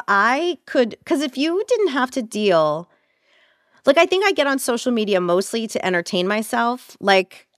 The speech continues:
I, I try to curate things that will just make me laugh and, and give me a break. But if I could, didn't have to worry about myself or things that I do for a living, I think I could go without social media for the rest of my life.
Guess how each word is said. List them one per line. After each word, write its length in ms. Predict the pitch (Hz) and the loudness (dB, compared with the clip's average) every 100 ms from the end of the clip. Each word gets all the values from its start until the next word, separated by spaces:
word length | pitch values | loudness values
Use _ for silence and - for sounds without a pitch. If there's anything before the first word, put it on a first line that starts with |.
| - - - | -20 -6 0
I, 160 | 202 170 | 0 4
I 200 | 226 233 | 2 2
try 320 | - 247 226 | 2 2 2
to 80 | 220 | -2
curate 580 | - 240 220 214 - | -6 -2 0 -2 -2
things 280 | 208 196 196 | -4 -4 -4
that 100 | 208 | -4
will 120 | 151 190 | -4 -2
just 200 | 196 214 | -4 -2
make 180 | 185 | -2
me 140 | 202 180 | -2 0
laugh 460 | 165 160 160 160 | 2 2 2 -2
and, 180 | 127 160 | -10 -10
and 220 | 85 175 | -8 -6
give 160 | 185 180 | -4 -2
me 120 | 185 | -2
a 60 | 160 | -2
break. 400 | 160 151 160 - - - - - - | -2 -2 -4 -8 -20 -20 -20 -8 0
But 100 | 247 | 0
if 80 | 247 | 2
I 180 | 226 | 0
could, 160 | 381 508 _ _ - | 0 -6 _ _ -6
didn't 180 | 254 269 | 0 2
have 180 | 269 220 | 2 0
to 100 | 240 | -2
worry 280 | 190 208 208 | 0 2 2
about 260 | 185 170 | 2 0
myself 680 | 180 165 175 - 196 196 - | 0 -2 -2 0 2 2 -2
or 80 | 175 | -4
things 300 | 196 190 - | -2 -2 -2
that 80 | 156 | -2
I 100 | 170 | -2
do 180 | 180 | -2
for 160 | 175 165 | -4 -2
a 80 | 156 | -2
living, 540 | 165 170 214 247 262 - _ _ - | -2 0 0 -2 -4 -8 _ _ -4
I 220 | 160 180 | 0 2
think 240 | 233 381 392 | 0 -2 0
I 100 | 349 | 0
could 340 | - 196 - | 0 -4 -2
go 200 | - 180 | 4 4
without 500 | 170 170 - 170 160 | 4 2 0 0 0
social 320 | - 165 165 165 | -2 -8 -6 -6
media 280 | 156 147 147 | -6 -8 -8
for 140 | 170 | -8
the 100 | 165 | -6
rest 300 | 151 147 - | -4 -6 -10
of 80 | 156 | -4
my 140 | 151 | -2
life. 280 | 143 139 | -2 -4